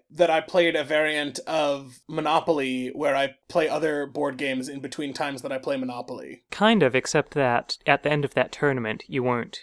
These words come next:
Speaker 2: declared the Monopoly and other board games champion.
Speaker 1: Wow.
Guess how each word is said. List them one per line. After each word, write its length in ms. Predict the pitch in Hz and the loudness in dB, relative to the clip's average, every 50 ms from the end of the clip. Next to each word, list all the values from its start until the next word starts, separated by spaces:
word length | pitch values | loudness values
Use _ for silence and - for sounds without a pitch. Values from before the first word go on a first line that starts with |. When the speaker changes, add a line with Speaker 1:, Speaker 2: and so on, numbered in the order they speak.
| - _ | -10 _
Speaker 2:
declared 500 | - 123 - - - 131 120 117 117 113 - | -4 -4 -2 0 0 2 2 2 0 0 2
the 200 | - 123 117 110 110 | 2 2 2 2 0
Monopoly 580 | 113 117 120 120 117 117 113 - - 135 120 | -2 0 2 4 4 4 4 0 -2 -2 -2
and 120 | 113 110 113 | 0 2 2
other 220 | 123 117 - 120 | 0 2 0 -2
board 340 | 107 - 117 107 110 107 - | -2 -2 -2 -2 -2 -4 -6
games 360 | - 110 107 107 110 - - | -6 -8 -8 -8 -8 -8 -8
champion. 600 | - - 123 113 107 107 - - 117 110 117 113 - _ _ _ _ _ _ | -6 -4 -4 -6 -6 -8 -6 -6 -6 -6 -6 -10 -12 _ _ _ _ _ _
Speaker 1:
Wow. 540 | - 175 190 - 220 220 160 143 131 - - | -2 0 2 4 4 4 4 4 2 0 -4